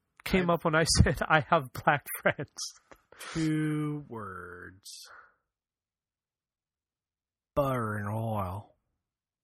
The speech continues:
Speaker 1: Was that, I don't, were those even words? Sounded like burn oil.
Speaker 2: Butter and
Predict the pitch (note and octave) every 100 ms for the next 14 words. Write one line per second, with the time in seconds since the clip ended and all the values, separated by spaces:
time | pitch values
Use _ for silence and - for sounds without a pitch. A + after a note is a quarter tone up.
0 | _ _ _ _ _ _ _ _ _ -
1 | A2+ G#2 B2+ - _ _ _ _ _ C3+
2 | B2+ D3 C#3+ B2+ C#3 C3+ D3+ C3 A2+ A#2
3 | C3 D#3 E3 - - _ _ _ - C3+
4 | C3+ B2 A#2 B2+ C3+ C3 B2+ B2+ A#2 A2
5 | - _ _ _ - C3 B2+ B2+ A#2 G#2+
6 | - - G#2+ G2